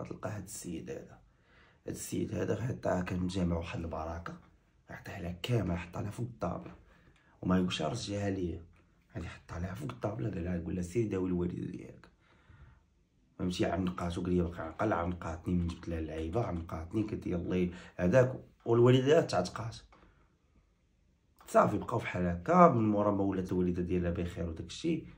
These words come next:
مشى خطبها، مشى هضر فيها وصافي. الوالده ديالها عطاتو، عطاتو الكلمه وكذا. فهنا هو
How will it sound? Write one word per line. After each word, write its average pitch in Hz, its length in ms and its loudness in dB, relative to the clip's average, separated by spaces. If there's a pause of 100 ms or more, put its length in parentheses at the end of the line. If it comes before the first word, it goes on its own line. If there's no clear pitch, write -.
مشى - 140 -4
خطبها، - 380 2 (840)
مشى - 120 -4
هضر 92 240 -2
فيها 90 400 -2
وصافي. 110 320 -2
الوالده 92 320 4
ديالها 90 240 4
عطاتو، 120 420 4 (360)
عطاتو 127 220 2
الكلمه 92 320 2
وكذا. 170 400 2 (240)
فهنا 131 520 4 (340)
هو 165 500 6